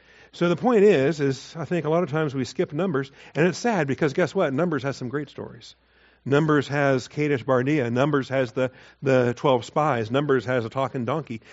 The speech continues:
Numbers has an awful lot of things.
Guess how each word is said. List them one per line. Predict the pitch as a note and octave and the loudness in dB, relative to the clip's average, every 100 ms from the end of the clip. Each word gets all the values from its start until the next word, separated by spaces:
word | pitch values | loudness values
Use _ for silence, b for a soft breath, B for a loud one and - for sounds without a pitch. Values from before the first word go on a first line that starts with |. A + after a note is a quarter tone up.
| B D3 | B 2
Numbers | C#3 E3+ D3+ B2+ | 4 6 4 2
has | B2+ C3+ B2 | 0 0 0
an | A#2+ A2+ | -2 -4
awful | C#3+ D#3 E3 | -4 -4 -4
lot | D#3+ D#3+ | -4 -4
of | |
things. | D#3+ D3 C3+ A#2 - | -6 -8 -12 -18 -20